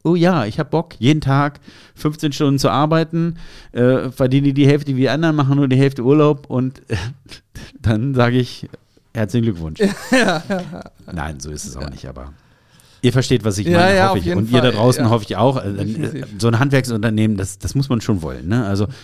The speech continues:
Speaker 1: da ist so manches Mal, wo man sagt, „Oh, naja, jetzt würde ich auch gerne mal liegen bleiben oder ich möchte auch jetzt gerne mal drei Wochen Urlaub machen, aber die Verkäuferin hat da Urlaub, kann ich nicht, muss ich wieder nach Hause.“
Speaker 2: Mhm.
Speaker 1: Was so ein normaler Arbeitnehmer vielleicht gar nicht so sieht.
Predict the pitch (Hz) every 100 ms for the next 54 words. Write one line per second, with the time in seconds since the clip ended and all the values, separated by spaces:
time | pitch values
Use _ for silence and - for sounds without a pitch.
0 | - - 107 113 117 110 117 127 127 117
1 | 107 104 110 101 101 95 95 98 - 101
2 | 95 - 82 87 85 87 _ - - -
3 | 87 82 82 85 85 85 101 95 90 87
4 | 82 82 92 90 87 90 - 90 92 95
5 | 90 82 113 113 110 101 110 113 107 110
6 | 92 98 92 110 104 110 113 110 110 107
7 | 110 113 113 110 107 - 117 113 113 110
8 | 104 101 104 104 101 104 113 113 113 107
9 | - - - - - - - - _ _
10 | _ _ _ - 147 131 139 165 127 135
11 | 139 131 123 120 131 117 117 113 110 117
12 | 117 113 101 - 92 92 82 71 80 -